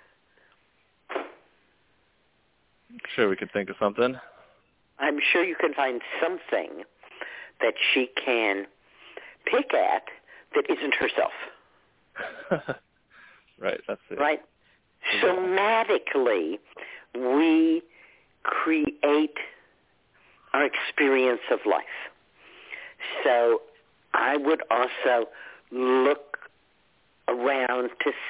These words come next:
Speaker 2: see what's picking on her.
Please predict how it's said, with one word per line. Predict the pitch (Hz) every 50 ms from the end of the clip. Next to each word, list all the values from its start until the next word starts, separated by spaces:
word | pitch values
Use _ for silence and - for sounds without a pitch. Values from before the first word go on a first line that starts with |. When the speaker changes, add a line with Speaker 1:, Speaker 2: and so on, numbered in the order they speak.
| - -
Speaker 2:
see | - 139 123 120 117 117 110 - _ _ - - - - - - - - - _ _ _ _
what's | - 156 - - - -
picking | - - - 156 131 120 113
on | 113 107
her. | 110 165 185 170 101